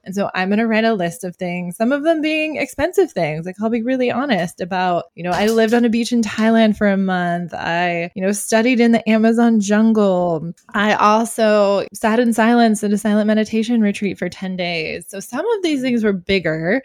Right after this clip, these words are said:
but, uh, some of them on that original list were just, like, eat cheese for dinner and not cook dinner one night a week, or take myself to get my nails done once a week, or book a monthly spa appointment. So it really was a six-month process of building out this list, or the, this happy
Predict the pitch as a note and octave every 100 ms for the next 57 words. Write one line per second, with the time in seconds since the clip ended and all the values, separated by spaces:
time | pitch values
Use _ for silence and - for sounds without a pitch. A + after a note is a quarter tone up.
0 | - C4 - - A#3 F4+ C5 D4+ A#3+ G#3+
1 | A3+ A3+ A3 G#3 A3 A3 A3+ G3+ F#3+ G#3+
2 | - A3 G#3 - G#3+ F#3+ _ _ A3+ A#3
3 | - - B3 A#3+ G#3+ A3+ G3+ G#3 F#3+ F3
4 | D#3+ F#3+ G3 F#3+ - G#3+ F3+ F#3+ F#3 F3+
5 | F#3 F3 F3 E3 E3+ E3+ D#3 - - F3+
6 | F3 E3+ F3 E3+ A3 G#3+ A#3+ A#3+ A3 A3+
7 | G3+ G#3 G3+ F#3+ F#3+ F#3 D#3+ E3+ F3 F3
8 | D#3+ D#3+ E3 E3 D#3+ - _ F3 D#3+ E3
9 | D#3+ E3+ G#3 A3+ G#3+ G#3 G#3 - F#3+ F#3
10 | E3 - E3+ - D#3+ D3 - F#3 F3 E3
11 | - A#3+ F4+ F#4 B3 A3 C4 B3 B3 A3+
12 | G#3+ - F3 G3 C#4+ E4+ F4+ C4 F#3 G3+
13 | G#3 A3+ G3+ F3 F3 F3+ - F3 D3+ D#3
14 | - F3 F3 F#3 - F3+ - - - F#3
15 | G3 F3+ E3